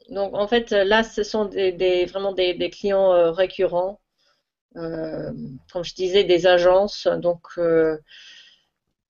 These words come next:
donc, j'ai pas vraiment besoin de, de chercher des clients. Euh, ils, ils viennent, euh,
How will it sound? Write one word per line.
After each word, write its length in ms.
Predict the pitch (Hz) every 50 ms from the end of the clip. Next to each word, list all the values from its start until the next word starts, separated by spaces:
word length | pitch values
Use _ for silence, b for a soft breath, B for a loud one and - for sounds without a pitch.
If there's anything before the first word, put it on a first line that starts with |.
| _ _ _ _ _ _
donc, 160 | - - 180 170
j'ai 160 | - - 262
pas 260 | - - - 208 214
vraiment 300 | 208 202 214 214 214 214
besoin 380 | 202 185 196 185 196 208 208 202
de, 240 | 180 185 175 175
de 240 | 170 165 170 175 175
chercher 380 | 175 - - 196 190 - - 185
des 120 | 175 180 175
clients. 460 | 180 - - 180 185 180 185 196 202 _ _ _ _ _ _ _ _ _ _ 247 254 _ 240
Euh, 260 | 170 160 160 160 160
ils, 240 | 160 165 170 - - 170 170
ils 40 | 165
viennent, 380 | 165 175 175 175 175 170 170 165
euh, 420 | 165 160 156 156 156 156 156 147